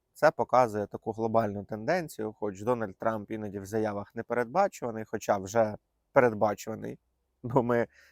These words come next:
здається, всі алгоритми його відповідей завчили, то в діях своїх він, ну, прям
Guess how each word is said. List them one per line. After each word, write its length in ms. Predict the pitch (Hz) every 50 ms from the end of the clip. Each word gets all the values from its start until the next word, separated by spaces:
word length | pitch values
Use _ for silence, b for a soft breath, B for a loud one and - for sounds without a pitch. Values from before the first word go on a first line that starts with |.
| b b _
здається, 480 | 98 98 107 110 110 110 98 - - 104
всі 320 | - - - - 143 139 -
алгоритми 680 | - 113 110 110 120 120 120 135 147 - - 123 117 110
його 200 | 107 107 113 110
відповідей 600 | 113 127 135 - _ - 107 107 101 101 107 104
завчили, 560 | 98 104 104 104 - - - 208 180 170 165 b b b b b b b _
то 100 | _ 117
в 60 | 113 123
діях 360 | 139 185 202 185 165 160 -
своїх 520 | - - 147 143 139 143 143 139 - _
він, 340 | 113 117 143 151 143 135 - b b b b b b b _ _
ну, 120 | 117 123
прям 480 | - - 127 120 120 117 113 107 104